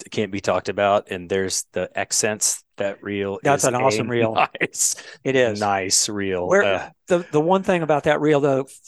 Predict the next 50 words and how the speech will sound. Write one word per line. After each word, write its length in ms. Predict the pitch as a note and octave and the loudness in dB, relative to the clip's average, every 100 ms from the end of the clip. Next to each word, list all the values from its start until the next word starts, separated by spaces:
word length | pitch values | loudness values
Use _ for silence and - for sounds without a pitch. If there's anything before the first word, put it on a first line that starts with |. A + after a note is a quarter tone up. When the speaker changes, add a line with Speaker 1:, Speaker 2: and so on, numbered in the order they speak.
| - - - | -20 -10 -2
Speaker 2:
for 140 | D3+ | 0
the 240 | C3+ C#3 E3 | 2 2 4
average 380 | D#3+ D#3 C3+ | 4 4 0
guy, 260 | - C#3+ C#3 | 0 2 2
it 60 | B2 | 2
doesn't 240 | D#3+ C#3+ | 0 0
hold 160 | D#3 C#3+ | 0 0
a 40 | |
lot 160 | C3 B2+ | 0 -2
of 40 | |
line. 380 | A#2+ A#2 G#2+ - - | -2 -4 -8 -12 0
Speaker 1:
Well, 260 | F3 C3+ A2+ - _ _ _ | 4 4 2 -10 _ _ _
Speaker 2:
You 80 | C3 | -8
know, 160 | B2+ B2 | -6 0
that's, 240 | C#3 - | 0 2
Speaker 1:
fair 80 | A#2 | 2
Speaker 2:
that's 140 | C#3+ | 2
Speaker 1:
enough. 60 | - | 0
Speaker 2:
the 60 | C#3 | -4
trade-off. 460 | - C3+ B2 A2 | 2 2 2 0
Speaker 1:
Yep, 140 | G2+ - _ | -4 -6 _
yep. 180 | - F2+ | -6 -2
Speaker 2:
So 160 | - D3+ | 2 4
it's 160 | D3+ D#3 | 4 2
a 60 | |
lighter 520 | D3 D#3 E3 E3 D3+ _ | 2 4 4 4 2 _
pound 240 | - D3 C#3+ | 0 0 0
test 320 | D3+ C3 - | 0 0 -2
reel. 360 | C3 B2+ A2 G2+ | -2 -2 -2 -4
Speaker 1:
Mm-hmm. 200 | G2 F#2+ - | -8 -12 -8
Speaker 2:
You 80 | C3+ | -4
know, 60 | |
you're, 180 | C3 C#3+ | -2 -2
you're 180 | D#3+ D3+ | 0 0
kinda 240 | - D3+ C#3 | 2 2 2
limited 340 | C#3+ C#3 C3 | 2 0 -2
on 100 | C3 | -2
the 80 | B2 | -4
amount 320 | A#2+ C3 C3 | -4 -2 -2
of, 60 | B2+ _ | -4 _
of, 380 | - C3+ - C3+ | -8 -6 -6 -8
of 180 | - A#2 | -8 -4
line 220 | C3+ B2+ | -2 -2
you 80 | B2 | -4
can 60 | A#2+ | -4
get 140 | B2+ | -2
on 120 | B2 A#2+ | -2 -2
the 60 | |
spool. 420 | A2 - B2 A2 G#2+ | -8 -6 -4 -2 -2
Speaker 1:
Yep. 180 | G2+ | -4